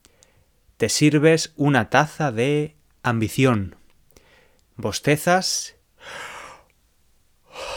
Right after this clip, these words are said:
y te estiras intentando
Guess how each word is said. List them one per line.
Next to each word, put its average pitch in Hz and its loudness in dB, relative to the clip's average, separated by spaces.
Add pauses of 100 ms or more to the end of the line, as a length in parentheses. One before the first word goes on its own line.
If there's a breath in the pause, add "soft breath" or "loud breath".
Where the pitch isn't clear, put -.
(1040 loud breath)
y 180 0
te 156 2
estiras 165 -2
intentando 135 0